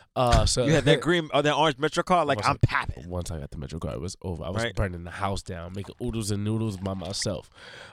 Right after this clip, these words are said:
Speaker 1: Um, so yeah, so I decided to write these letters down and, like, you know, "How you doing?" Whatever, arts and craft, like, silly, stupid kid shit,
Speaker 2: Yeah.
Speaker 1: whatever.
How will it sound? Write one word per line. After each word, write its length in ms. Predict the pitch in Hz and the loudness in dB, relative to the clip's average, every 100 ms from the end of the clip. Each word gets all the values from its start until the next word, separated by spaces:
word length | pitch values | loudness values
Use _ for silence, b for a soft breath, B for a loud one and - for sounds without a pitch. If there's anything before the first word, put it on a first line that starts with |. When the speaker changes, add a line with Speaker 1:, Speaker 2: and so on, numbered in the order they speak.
| B | B
Speaker 1:
Um, 240 | 120 110 110 | 2 2 2
so 160 | - | 2
yeah, 260 | 127 123 98 - B B | 2 2 -2 -8 B B
so 160 | - 131 | -2 0
I 80 | |
decided 400 | 131 143 - 139 123 | 2 0 0 0 -2
to 100 | 117 | -2
write 220 | 113 107 | -2 -4
these 160 | 117 110 | -4 -2
letters 260 | 123 123 | -2 -4
down 400 | 101 107 104 110 - | -4 -6 -6 -8 -10
and, 180 | - 107 | -8 -6
like, 260 | 104 98 - _ - | -6 -8 -12 _ -10
you 60 | |
know, 160 | 139 120 | -4 -4
"How 160 | 107 110 | -2 -4
you 160 | 113 | -4
doing?" 240 | 104 104 101 | -4 -6 -4
Whatever, 300 | 101 98 - | -4 -4 -6
arts 200 | 104 107 | -6 -4
and 80 | 104 | -6
craft, 220 | 107 101 | -6 -6
like, 120 | 110 110 | -4 -4
silly, 440 | - - 190 170 | -4 0 0 2
stupid 400 | - - 135 127 | 2 0 -4 -2
kid 240 | - 123 | 0 0
shit, 300 | 101 - 104 - | -2 -6 -4 4
Speaker 2:
Yeah. 160 | 202 | 4
Speaker 1:
whatever. 320 | 117 107 98 | 6 2 -2